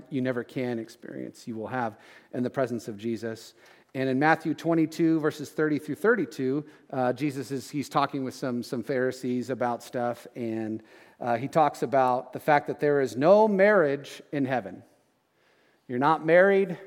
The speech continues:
when you get there, and you're not married there. So there's no marriage in heaven. And some of you are like, "Hallelujah." Uh, it's my anniversary, and I'm like, "Man, I, I wanna be married to my wife for all eternity. She's so amazing."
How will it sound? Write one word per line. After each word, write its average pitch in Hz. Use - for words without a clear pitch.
when 139
you 123
get 180
there, 220
and 110
you're 123
not 147
married 170
there. 110
So -
there's 113
no 151
marriage 165
in 147
heaven. 135
And 127
some 135
of 135
you 143
are 135
like, 104
"Hallelujah." 175
Uh, 123
it's -
my 170
anniversary, 170
and 120
I'm 123
like, 113
"Man, 185
I, 143
I 170
wanna 180
be 156
married 143
to 123
my 123
wife 123
for 113
all 160
eternity. 151
She's -
so 123
amazing." 107